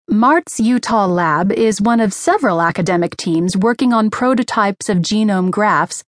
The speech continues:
that will be submitted to a standards body in June.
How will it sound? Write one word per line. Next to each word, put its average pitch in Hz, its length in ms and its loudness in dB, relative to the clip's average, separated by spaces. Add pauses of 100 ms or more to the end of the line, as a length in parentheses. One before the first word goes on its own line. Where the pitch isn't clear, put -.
(220)
that 226 140 0
will 226 100 2
be 226 140 2
submitted 220 560 0
to 202 160 -4
a 196 60 0
standards 202 600 -2
body 165 400 -2
in 160 140 0
June. 165 420 -2